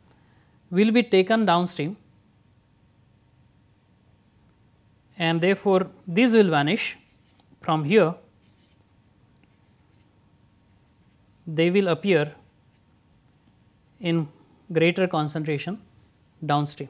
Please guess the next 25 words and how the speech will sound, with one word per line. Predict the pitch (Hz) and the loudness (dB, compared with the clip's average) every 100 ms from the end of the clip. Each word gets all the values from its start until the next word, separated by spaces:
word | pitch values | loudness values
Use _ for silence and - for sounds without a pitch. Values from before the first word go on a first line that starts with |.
| _ _ _ _ _ _ _ _ | _ _ _ _ _ _ _ _
right. | 156 190 - _ _ _ _ _ _ _ _ _ _ _ _ _ _ _ _ _ _ _ _ - _ _ _ _ _ _ - | -6 -6 -6 _ _ _ _ _ _ _ _ _ _ _ _ _ _ _ _ _ _ _ _ -20 _ _ _ _ _ _ -4
There | 175 | 0
is | 202 | 4
a | 247 262 254 _ _ _ | 4 2 -2 _ _ _
certain | - 196 202 226 | 0 2 4 4
number | 196 202 | 2 6
of | 220 220 - - _ - | 6 6 0 -20 _ -2
adsorb | 165 - 196 170 | 0 2 0 0
molecules. | 139 135 135 - _ _ _ _ _ - | -4 -8 -14 -20 _ _ _ _ _ -8
The | 175 160 | 0 0
wind | 170 240 247 | 2 2 4
takes | 214 208 - - - _ _ _ _ | 2 2 0 -6 -8 _ _ _ _
surface | - 180 170 208 190 | -4 -2 0 0 0
layer | 170 180 208 - _ _ _ _ _ _ - | 2 2 0 -10 _ _ _ _ _ _ -6
to | |
the | 180 165 | 0 2
downstream | 160 180 - 214 196 | 2 2 0 -4 -4
end, | 165 151 214 _ _ _ _ _ _ _ _ _ _ - | -4 -4 -6 _ _ _ _ _ _ _ _ _ _ -2
all | 185 233 | 2 4
the | 226 | 4
surface | 190 170 214 196 | 2 2 0 0
impurities | 180 190 196 196 | -2 -2 0 2
will | 180 | 2
be | 175 | 0
swept | 175 - 185 185 | -2 0 -2 -2